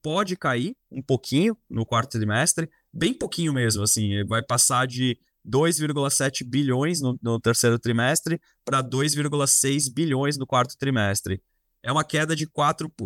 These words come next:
quatro por cento, mais ou menos. É, é pouquinho,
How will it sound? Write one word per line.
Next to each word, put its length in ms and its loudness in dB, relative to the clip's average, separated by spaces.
quatro 280 0
por 120 -2
cento, 380 0
mais 140 4
ou 100 4
menos. 300 0
É, 720 -2
é 60 -2
pouquinho, 500 0